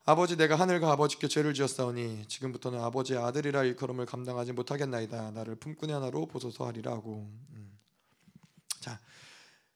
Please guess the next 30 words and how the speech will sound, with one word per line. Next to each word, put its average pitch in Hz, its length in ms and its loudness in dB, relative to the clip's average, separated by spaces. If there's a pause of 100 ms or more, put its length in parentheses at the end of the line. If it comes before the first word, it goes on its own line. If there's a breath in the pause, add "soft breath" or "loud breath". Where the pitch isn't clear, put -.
(160)
자, - 280 -2
회심하고 247 600 4
이제 170 140 0
아, 143 220 6
이 180 120 4
아들이 165 380 6
회개하고 208 760 0
회심하고 214 760 -2
이제 156 100 -10
아버지께로 175 840 -2 (440)
돌아가려고 143 600 -4
하는 175 140 -10
것이죠. 113 460 -12 (240)
예, 113 40 -14 (800 loud breath)
돌아가려고 151 500 0
하는 160 140 -4
것인데 151 680 -4
그래서 196 220 -2
이러한 208 460 2
말씀을 175 460 0
우리가 160 320 0
이거, 135 280 0
이것을 135 480 -4
이제 117 100 -10
아들이 120 300 -6
회개, 175 640 -4
회개 202 300 0
측면에서 190 440 -6
볼 127 180 -4
때에는 139 500 -4